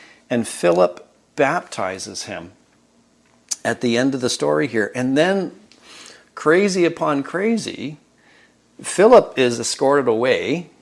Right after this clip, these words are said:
God takes him somewhere else, and the eunuch goes on to Ethiopia, a new disciple with nobody to tell him how he should behave or the way he's supposed to worship the Lord or what he is supposed to know.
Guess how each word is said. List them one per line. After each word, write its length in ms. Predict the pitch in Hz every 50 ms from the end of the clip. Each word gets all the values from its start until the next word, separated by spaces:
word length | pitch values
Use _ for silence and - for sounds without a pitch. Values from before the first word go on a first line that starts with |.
| _ - 120
God 320 | 110 127 127 131 135 131 -
takes 300 | - 135 123 120 - -
him 240 | 135 131 127 123
somewhere 400 | 120 - 135 120 120 110 101 90
else, 480 | 92 110 123 143 165 156 - - - - - _ _
and 200 | 120 110 110 110
the 80 | 104 104
eunuch 540 | 104 120 143 156 175 170 170 - _ _ -
goes 240 | 139 131 127 123
on 200 | 131 123 127 123
to 120 | 113 - 123
Ethiopia, 720 | 113 104 - - 101 101 104 - - 107 95 92 95 - _ _ _ -
a 80 | 113
new 300 | 110 113 113 127 147 170
disciple 800 | 175 175 160 - - 131 117 110 107 - - 110 110 110 110 - -
with 220 | 120 117 113 -
nobody 720 | 120 117 117 120 139 170 196 190 196 185 170 170 165 170 165
to 160 | 165 - 127
tell 320 | - - 147 139 139 139
him 360 | 131 143 139 135 135 131 131 - - - - - _
how 360 | - - - 135 156 180 190 170
he 160 | 165 170 151
should 260 | - - 143 127 120
behave 640 | 123 127 127 120 110 110 107 107 107 110 110 107 -
or 140 | - 101 101
the 120 | 101 104
way 280 | 104 113 127 147 165 175
he's 200 | 160 170 151 -
supposed 360 | - 127 - - 127 120 -
to 80 | - 117
worship 400 | 110 113 113 110 - 113 - -
the 80 | 110
Lord 400 | 104 101 101 101 98 101 98 101
or 160 | - 101 101 98
what 280 | 101 113 143 175 170
he 120 | 170 170 160
is 140 | 139 -
supposed 420 | - 139 - - 120 110 107 - -
to 80 | - 98
know. 360 | 92 87 85 85 87 87